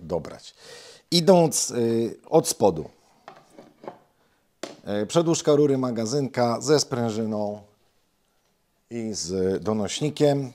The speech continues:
komora zamkowa z rurą magazynka i sprężyną powrotną. I teraz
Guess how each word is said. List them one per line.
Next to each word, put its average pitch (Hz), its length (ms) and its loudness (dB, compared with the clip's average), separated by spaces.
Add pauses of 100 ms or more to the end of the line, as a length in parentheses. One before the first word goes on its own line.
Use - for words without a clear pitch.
(100)
komora 143 380 2
zamkowa 131 440 -2
z 117 80 -4
rurą 135 260 2
magazynka 127 640 -2
i 143 200 -4
sprężyną 120 640 -4
powrotną. 113 720 0
I 139 120 -6
teraz 143 560 2